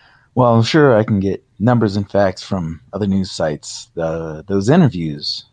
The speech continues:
that you did with people whose lives have been messed up by the government, uh, they really gave it the spark of humanity and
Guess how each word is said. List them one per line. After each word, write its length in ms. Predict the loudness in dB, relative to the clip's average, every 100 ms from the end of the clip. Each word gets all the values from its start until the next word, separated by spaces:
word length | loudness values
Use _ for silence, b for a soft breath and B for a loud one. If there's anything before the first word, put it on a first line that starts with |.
| _
that 160 | -14 -10
you 80 | -4
did 200 | -4 -4
with 220 | -6 -6
people 300 | -4 -4 -4
whose 180 | -6 0
lives 320 | 2 2 0
have 80 | -6
been 220 | -6 -2
messed 300 | -2 -4 -2
up 180 | -2 -2
by 140 | -4
the 100 | -6
government, 420 | -4 0 4 4 2 _ b b b b 0
uh, 240 | 2 2
they 120 | 2
really 300 | 4 6 6
gave 220 | 4 4
it 100 | 4
the 240 | 0 -2 -2
spark 340 | -2 0 0
of 120 | -2
humanity 680 | -2 2 4 2 0 -4 -10
and 240 | -14 -16